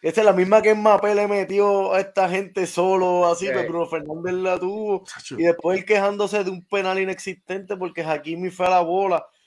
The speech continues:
Speaker 1: y fue un piscinazo. Que no sé, la lloradera, que mal los árbitros. Yo creo que de estos juegos, el, de los me-, el mejor arbitraje lo tuvo ese partido, porque no hubo polémica, todos fueron jugadas bien claras.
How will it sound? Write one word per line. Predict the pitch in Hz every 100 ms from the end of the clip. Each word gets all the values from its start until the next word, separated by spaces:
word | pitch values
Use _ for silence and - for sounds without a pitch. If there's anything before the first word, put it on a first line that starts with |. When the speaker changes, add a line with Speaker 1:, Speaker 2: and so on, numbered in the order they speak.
| _
Speaker 1:
y | 160 156 151 156
fue | 143 - 160
un | 160
piscinazo. | 190 180 190 170 185 202 - 143 - _ _ _
Que | - 156
no | 151 156
sé, | 185 185 170
la | 160
lloradera, | 160 156 147 175 208 190
que | 170 165
mal | 165
los | 185 190 180
árbitros. | 196 185 185 175
Yo | 170
creo | 185 202
que | 185
de | 165
estos | - 202
juegos, | 185 202 190 180 160 -
el, | 160 -
de | 151 160
los | 156
me-, | 156 151 151 143 143
el | 139
mejor | 135 143 139 151
arbitraje | 190 180 180 190 190 185
lo | 156
tuvo | 151 170
ese | 175 175
partido, | 170 160 _ 175 185 156 _ _ _ -
porque | 143 143 151
no | 147
hubo | 160 180 180
polémica, | 170 160 190 190 180 175 165 160
todos | 156 170 170
fueron | 175 175 165
jugadas | 165 165
bien | 160 156 -
claras. | 165 185 180